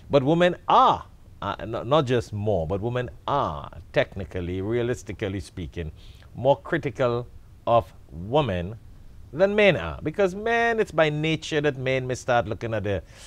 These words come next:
the beauty in women and look at all their education, their whatever it is, and not see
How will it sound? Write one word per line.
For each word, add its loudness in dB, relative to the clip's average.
the 2
beauty 0
in -4
women 2
and -2
look -2
at -4
all 2
their -2
education, -4
their -2
whatever 8
it 4
is, 2
and -2
not 4
see 0